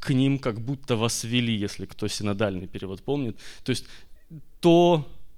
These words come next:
язычество, да, влечение, а, к безгласным идолам,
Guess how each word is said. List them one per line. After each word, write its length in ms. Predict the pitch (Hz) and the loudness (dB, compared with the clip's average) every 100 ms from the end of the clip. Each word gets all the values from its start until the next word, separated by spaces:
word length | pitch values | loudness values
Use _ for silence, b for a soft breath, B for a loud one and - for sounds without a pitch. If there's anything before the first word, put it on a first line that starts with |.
| - | -14
язычество, 880 | - 123 127 147 196 156 - - 104 | -4 0 2 2 2 0 -2 -4 -4
да, 280 | 104 139 139 B B | 0 -2 -2 B B
влечение, 960 | 113 123 131 - 160 175 160 127 117 - b b | -2 0 2 4 6 6 6 4 0 -6 b b
а, 360 | - 107 107 107 - - - - - - - | -6 -2 -2 -4 -10 -16 -18 -20 -20 -20 -16
к 140 | 127 | -8
безгласным 880 | 120 147 131 127 143 180 - 156 139 | 0 2 2 2 4 4 2 2 2
идолам, 400 | 127 110 95 127 | 2 0 -4 -4